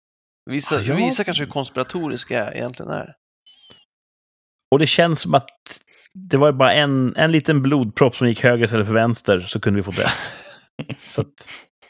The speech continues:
Speaker 2: ja, det, det handlar ju om, om slumpen i det här läget.
Speaker 1: Ja,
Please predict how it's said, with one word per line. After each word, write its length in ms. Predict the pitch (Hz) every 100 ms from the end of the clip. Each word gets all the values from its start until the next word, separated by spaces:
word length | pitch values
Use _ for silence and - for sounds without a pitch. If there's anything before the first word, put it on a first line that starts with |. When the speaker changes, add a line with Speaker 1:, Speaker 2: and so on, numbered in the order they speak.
| _ - - - - -
Speaker 2:
ja, 80 |
det, 300 | 175 - 117 - - - - - - - - - - -
det 60 | 131
handlar 340 | 156 147 156
ju 60 | 151
om, 240 | 131 120
om 100 | 117
slumpen 500 | - 135 135 117 95 82 - - - - -
i 60 |
det 60 | 95
här 60 |
läget. 220 | 90 82 -
Speaker 1:
Ja, 140 | 50